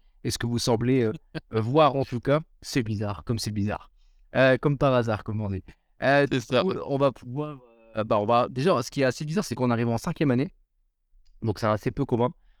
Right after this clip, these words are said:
Speaker 1: On a un sorcier, on a un élève qui arrive en cinquième année, alors que, bah, d'habitude, t'arrives en première année, comme dans tous les cours. Euh,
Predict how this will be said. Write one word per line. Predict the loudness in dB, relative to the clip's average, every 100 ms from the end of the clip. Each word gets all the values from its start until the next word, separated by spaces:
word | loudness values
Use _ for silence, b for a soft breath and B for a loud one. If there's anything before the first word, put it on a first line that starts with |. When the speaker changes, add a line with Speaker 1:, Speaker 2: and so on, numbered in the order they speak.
| _
Speaker 1:
On | 0 0
a |
un | 0
sorcier, | -2 -4 0
on | 2 2
a |
un | 2
élève | 2 0 0
qui | 0
arrive | 0
en | -2
cinquième | -4 -4 0
année, | 0 2
alors | 0 0
que, | -2 -4 _ -20
bah, | -10
d'habitude, | -6 -6 -4
t'arrives | -2 -2
en | -4
première | -6 -4
année, | -4 -4
comme | -2
dans | -2
tous | -2 -2
les | -2
cours. | 0 -2 _ _ _ _ _
Euh, | -2 -2 -2 -4 -6 -6